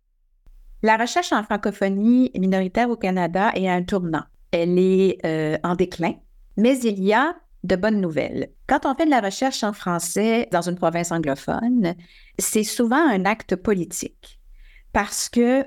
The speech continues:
on peut mettre à risque sa capacité à financer par les conseils subventionnaires sa recherche. On a publié en juin deux mille vingt et un le rapport issu d'une recherche de deux ans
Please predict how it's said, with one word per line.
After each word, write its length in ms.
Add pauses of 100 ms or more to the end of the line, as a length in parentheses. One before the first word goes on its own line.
(100)
on 120
peut 500
mettre 420 (360)
à 120
risque 640 (240)
sa 220
capacité 920
à 100
financer 1000 (360)
par 220
les 100
conseils 340
subventionnaires 760 (100)
sa 240
recherche. 680 (380)
On 140
a 60
publié 440
en 120
juin 360
deux 120
mille 180
vingt 240
et 140
un 200
le 180
rapport 640 (280)
issu 300
d'une 180
recherche 380
de 120
deux 400
ans 200